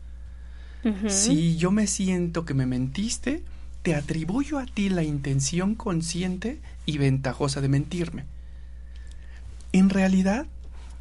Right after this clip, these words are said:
Speaker 2: la experiencia que es, la única experiencia real es lo que siento, pero no es la causante de eso.
Speaker 1: Ujú.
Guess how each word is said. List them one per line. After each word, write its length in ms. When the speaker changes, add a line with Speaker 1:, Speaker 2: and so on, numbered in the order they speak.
Speaker 2:
la 200
experiencia 640
que 120
es, 200
la 320
única 340
experiencia 540
real 320
es 120
lo 100
que 100
siento, 480
pero 280
no 360
es 200
la 100
causante 640
de 120
eso. 200
Speaker 1:
Ujú. 340